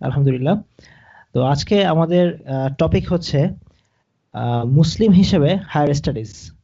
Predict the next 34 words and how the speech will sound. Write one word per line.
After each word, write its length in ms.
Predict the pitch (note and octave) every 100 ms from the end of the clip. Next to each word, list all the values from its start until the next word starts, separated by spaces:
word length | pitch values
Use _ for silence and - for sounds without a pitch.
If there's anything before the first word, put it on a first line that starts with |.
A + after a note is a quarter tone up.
| _ C#3+
অর্থাৎ, 400 | C#3+ E3 D3+ B2+
আহ, 340 | C3 C3 C3
একটা 160 | C#3 F3
মুসলিম 240 | F3 G#3+
হিসেবে 200 | G3+ F3+
আমরা 120 | F3
হায়ার 200 | D3+ D#3
স্টাডিজের 320 | D#3 D#3+ D#3+
বিষয়টা 260 | D3+ D3 D3+
কিভাবে 260 | D#3 C#3+ D3
দেখব। 400 | A#2+ A#2+ A2 - - - _ _ -
আমরা 180 | D3+ F#3
আমাদের 300 | F#3 F#3+ F3+
এই 200 | D#3+ D#3+
পডকাস্ট 380 | E3 D#3+ F#3
যখন 100 | F#3
শুরু 200 | F3+ F#3+
করেছিলাম, 300 | F#3 D#3 D3
আমাদের 180 | C#3+ C#3+
ফার্স্ট 240 | D3+ D#3+ E3
পর্বে 180 | D#3+
আমরা 140 | D#3 D3+
বলেছি 500 | D3 D#3 - C3+ - _ _ - _ -
যে, 440 | A#2 A#2+ A#2+ A#2+ A#2 - - -
আহ, 280 | A#2+ A2+ B2
এই 100 | C#3
পডকাস্টের 400 | E3 D#3+ F3 F#3
একটা 120 | F3+
উদ্দেশ্য 320 | E3+ E3 E3+ D3
আছে। 200 | B2 C#3
উদ্দেশ্য, 320 | C#3+ D3 D#3 D#3
উদ্দেশ্যটা 380 | D#3 D#3 F3
হচ্ছে 360 | F3 E3+ - B2+
যে 260 | C3 B2+